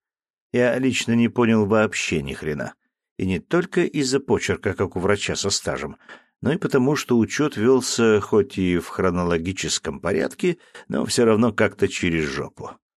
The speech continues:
Не, без её пояснений я тут не разберусь.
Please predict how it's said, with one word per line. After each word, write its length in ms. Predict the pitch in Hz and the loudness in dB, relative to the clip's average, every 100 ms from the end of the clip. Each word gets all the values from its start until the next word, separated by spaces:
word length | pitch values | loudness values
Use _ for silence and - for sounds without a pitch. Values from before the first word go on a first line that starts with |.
| _ _ _ _ _ - | _ _ _ _ _ -4
Не, 480 | 92 117 131 139 131 | 0 4 4 4 2
без 200 | 117 107 | 2 4
её 260 | 107 123 | 4 4
пояснений 800 | 131 127 120 - 107 117 135 123 | 4 4 4 2 2 2 4 4
я 100 | 120 | 2
тут 340 | - 127 131 120 | 2 0 0 0
не 80 | |
разберусь. 580 | 113 101 92 104 104 - | 0 0 2 2 0 -6